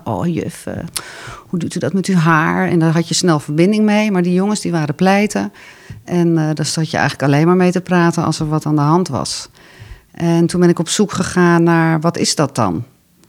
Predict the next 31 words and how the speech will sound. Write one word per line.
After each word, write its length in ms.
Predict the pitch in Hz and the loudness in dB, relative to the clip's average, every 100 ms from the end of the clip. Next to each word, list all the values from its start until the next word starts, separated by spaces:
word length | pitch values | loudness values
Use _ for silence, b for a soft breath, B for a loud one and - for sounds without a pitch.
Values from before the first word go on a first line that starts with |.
| _ - | _ -6
Ehm, 1120 | 151 143 147 147 147 147 - 76 - - - 143 | -2 -2 0 0 0 0 -2 -4 -6 -6 -4 -2
met 160 | 139 | -2
die 120 | 151 143 | -2 -2
jongens. 420 | 123 120 123 - | 0 0 -2 -6
Wa-, 220 | - - 123 | -4 -4 -6
w-, 360 | 147 - - 151 | -10 -14 -10 -4
hè, 200 | 180 214 | -2 -2
de, 140 | 170 - - _ _ _ | -4 -8 -16 _ _ _
dat 220 | - 170 | -2 0
ze 100 | - | 0
altijd 320 | - 131 135 - | -2 -2 -4 -4
in 200 | 165 160 | -2 0
die 120 | 151 | 0
situatie 840 | - 156 151 160 233 - 139 127 | -4 -4 -2 -2 -2 -2 -2 -2
belanden. 600 | 123 117 110 117 127 190 - B B B B B B B _ _ _ | 0 0 0 0 -2 -4 -10 B B B B B B B _ _ _
Nou 220 | 233 226 | 2 6
ja, 100 | 185 | 6
dat 160 | 156 156 | 4 2
had 160 | 170 160 | 0 4
heel 240 | 165 156 | 4 4
erg, 200 | 156 147 | 2 0
wat 160 | 170 165 | 0 4
mij 200 | 160 175 | 4 4
betreft, 440 | 165 - 131 - | 0 -2 -2 -2
ook 200 | 131 127 | -6 -4
weer 160 | 135 131 | -4 -4
te 140 | 139 | 0
maken 500 | 127 117 123 170 160 | 2 2 0 0 2
met 220 | 156 135 | 2 0
het 120 | 156 - | -4 -8
stuk 400 | - 147 - | -6 -6 -8